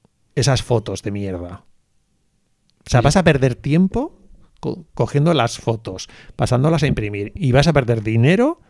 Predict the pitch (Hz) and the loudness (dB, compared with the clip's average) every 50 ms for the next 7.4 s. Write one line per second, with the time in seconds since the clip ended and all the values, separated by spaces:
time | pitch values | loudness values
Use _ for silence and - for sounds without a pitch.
0 | _ _ - - - 113 104 117 131 143 170 165 151 143 151 160 160 151 - 131 | _ _ -12 -4 -4 -4 -2 -2 -4 -2 -2 -2 -2 0 0 0 -2 0 -2 -2
1 | - 143 147 160 147 180 156 127 127 - - 107 95 - - - 123 107 - - | 0 0 0 0 0 -2 -2 -2 -4 -4 -4 -6 -6 -6 -10 -12 -14 -12 -12 -12
2 | - - 196 214 - - - 123 107 139 165 165 - - 151 175 180 - 120 104 | -4 -2 -2 -2 -2 -2 -2 2 2 4 2 2 0 -2 -2 -4 -2 -4 -8 -8
3 | - 107 95 107 104 101 104 - - - - - - - _ - 127 117 113 110 | -8 -10 -10 -8 -6 -8 -8 -10 -12 -20 -20 -20 -20 -20 _ -6 -4 -4 -4 -2
4 | - 127 107 - - _ _ _ _ _ - 143 131 165 170 120 - - 123 - | -2 -4 -4 -4 -8 _ _ _ _ _ -8 -2 0 0 0 0 0 -2 -4 -2
5 | - 170 160 165 156 - 175 156 175 180 190 196 175 - 202 196 196 165 - 160 | -2 -4 -4 -4 -2 -4 -4 -2 -2 -4 -4 -6 -6 -6 -6 -4 -4 -6 -6 -6
6 | 147 - 180 165 147 139 123 151 156 160 - 170 160 160 156 165 190 - - 123 | -8 -6 -4 -4 -4 -4 -4 -4 -4 -4 -4 -4 -4 -4 -6 -6 -6 -4 -4 -2
7 | 113 117 110 110 98 90 - | 0 0 0 -2 -6 -10 -10